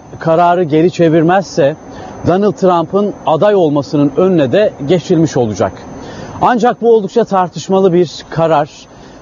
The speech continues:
Amerika Birleşik Devletleri'nde hem siyasetçileri hem de hukukçuları ikiye ayırmış gibi görünüyor. Şimdi Colorado Yüksek Mahkemesi anayasanın on dördüncü maddesine dayanarak dedi ki,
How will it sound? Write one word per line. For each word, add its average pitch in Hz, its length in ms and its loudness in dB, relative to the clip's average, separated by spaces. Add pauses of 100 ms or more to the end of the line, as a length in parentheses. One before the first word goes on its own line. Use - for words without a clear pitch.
Amerika 208 400 2
Birleşik 190 420 0
Devletleri'nde 170 680 2
hem 175 200 0
siyasetçileri 151 1040 0
hem 160 240 0
de 160 40 2
hukukçuları 151 840 0 (360)
ikiye 196 320 2
ayırmış 165 480 2
gibi 175 380 2 (260)
görünüyor. 160 540 2 (640)
Şimdi 240 480 2 (600)
Colorado 233 540 2
Yüksek 233 380 0
Mahkemesi 180 840 0 (340)
anayasanın 196 540 0
on 196 260 2
dördüncü 165 400 2
maddesine 160 640 0 (240)
dayanarak 170 560 0
dedi 214 220 0
ki, 185 240 0